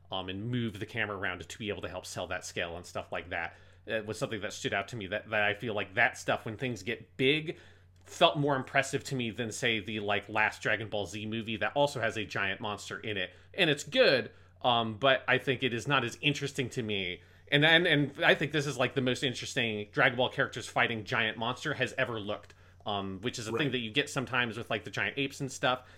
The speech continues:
Speaker 1: And I think two D animation sometimes has a hard time with really kind of getting that feeling across, whereas this felt like it was triggering, triggering my, like, kaiju movie brain a little bit better, um, and using some of the techniques those movies have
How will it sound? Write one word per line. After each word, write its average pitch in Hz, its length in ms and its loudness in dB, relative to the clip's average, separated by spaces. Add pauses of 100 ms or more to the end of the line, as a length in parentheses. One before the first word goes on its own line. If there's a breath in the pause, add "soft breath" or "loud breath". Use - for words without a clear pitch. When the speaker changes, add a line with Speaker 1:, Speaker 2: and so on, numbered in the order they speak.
(200 loud breath)
Speaker 1:
And 117 360 0 (180)
I 131 80 2
think 135 260 -2
two 143 200 -6
D 131 260 -4
animation 120 400 -2
sometimes 110 380 -6
has 107 140 -10
a 110 40 -2
hard 110 220 -2
time 107 220 -2
with 98 220 -4
really 104 280 -6
kind 110 200 -4
of 90 120 -8
getting 104 240 -4
that 92 240 -4 (340 soft breath)
feeling 123 500 0
across, 87 560 -4 (240 soft breath)
whereas 107 240 0
this 123 240 -2
felt - 260 0
like 107 220 -2
it 107 160 -4
was 101 220 -4 (120)
triggering, 107 520 -2
triggering 107 340 0
my, 101 100 0
like, 98 220 0
kaiju 101 420 0
movie 98 260 -6
brain 92 400 -4 (340 soft breath)
a 123 60 -6
little 101 180 -2
bit 98 180 -6
better, 90 420 -4
um, 92 200 -6
and 92 120 -8
using 98 240 -8
some 101 220 -8
of 92 80 -8
the 85 60 -12
techniques 101 400 -8
those 107 260 -2
movies 92 340 -8
have 95 440 0